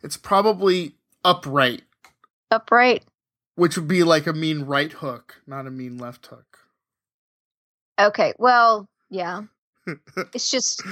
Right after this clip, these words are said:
Speaker 2: the north is to my right, or actually the northwest is to my right, so I think you're off in that direction somewhere.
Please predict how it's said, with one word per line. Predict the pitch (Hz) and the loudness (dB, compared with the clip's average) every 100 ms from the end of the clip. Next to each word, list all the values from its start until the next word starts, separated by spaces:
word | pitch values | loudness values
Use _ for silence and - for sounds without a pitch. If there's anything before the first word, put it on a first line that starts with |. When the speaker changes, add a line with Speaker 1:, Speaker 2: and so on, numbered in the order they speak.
| 185 - - - | -14 -18 -20 -6
Speaker 2:
the | 202 254 | 0 4
north | 262 269 262 | 4 4 2
is | 226 - | -4 -6
to | - | -8
my | 208 190 185 | -4 -4 -2
right, | 185 156 - | -2 -2 2
or | 220 | 2
actually | 214 208 175 | 2 -4 -4
the | 190 185 - | -4 -4 -6
northwest | 202 190 - 196 185 - | -2 -2 0 0 0 -2
is | 175 - | -6 -6
to | 180 | -6
my | 170 | -2
right, | 170 175 - | 2 2 2
so | 165 | -2
I | 160 | 0
think | 180 151 | -2 2
you're | 156 | 2
off | 160 | 2
in | 147 | 2
that | 151 - | 2 4
direction | 139 - - 151 | 2 2 0 0
somewhere. | - 123 117 | 0 2 0